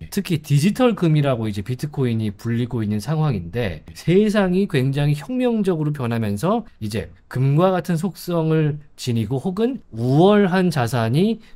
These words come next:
Speaker 2: 비트코인이라는 얘기가 되는데요. 그러면은 이런 인터넷 세상, 뭐 인터넷을 더 뛰어넘는 웹쓰리 세상에서의 비트코인은 어떤 지위를 갖게 될까요?
Speaker 1: 그 이제 간단하게 이제 우리가 생각을 해보면요.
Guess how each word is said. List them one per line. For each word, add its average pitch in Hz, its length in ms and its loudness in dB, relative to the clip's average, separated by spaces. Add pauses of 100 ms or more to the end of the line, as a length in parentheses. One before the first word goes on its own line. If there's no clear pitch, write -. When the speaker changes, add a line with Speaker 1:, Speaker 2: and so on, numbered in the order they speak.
Speaker 2:
비트코인이라는 131 880 2
얘기가 104 480 -2
되는데요. 92 540 -4 (200)
그러면은 160 400 4
이런 151 300 2
인터넷 165 520 4
세상, 151 320 0
뭐 113 120 0
인터넷을 175 540 4
더 117 240 0
뛰어넘는 127 460 4
웹쓰리 151 400 4
세상에서의 123 840 2
비트코인은 113 680 -2 (160)
어떤 165 480 2
지위를 123 360 2
갖게 117 260 -6
될까요? 92 880 -4 (160)
Speaker 1:
그 170 120 -2
이제 165 200 2 (220)
간단하게 165 680 2
이제 123 180 -2
우리가 110 560 -2
생각을 143 400 0
해보면요. 95 720 -4